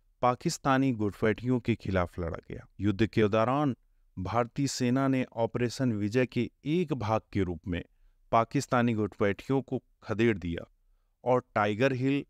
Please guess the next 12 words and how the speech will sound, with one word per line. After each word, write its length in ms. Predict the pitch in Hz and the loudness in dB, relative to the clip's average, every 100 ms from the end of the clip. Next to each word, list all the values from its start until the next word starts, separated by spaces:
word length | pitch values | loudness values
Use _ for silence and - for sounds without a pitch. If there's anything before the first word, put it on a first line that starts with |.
| _ _ - | _ _ 0
और 240 | 123 127 _ | 2 0 _
अन्य 400 | 175 208 226 214 180 | 2 4 4 2 -2
चौकियों 520 | - 143 123 - 135 123 | -4 -2 -2 -2 -2 0
पर 260 | 131 165 190 _ _ _ - | 0 0 -2 _ _ _ -6
पुनः 240 | 127 139 | -2 0
कब्जा 500 | 135 107 92 127 147 180 _ _ | 0 -2 0 0 0 -2 _ _
करने 280 | - 104 107 | -6 -2 0
में 140 | 123 156 | 0 -2
सफल 440 | - 101 - 90 | -2 -2 -2 -4
रही। 280 | 87 82 - _ - - - _ _ - - | -4 -8 -14 _ -20 -20 -20 _ _ -20 -6
हर 140 | 113 107 | -2 -2
साल 340 | - 104 104 | 2 2 0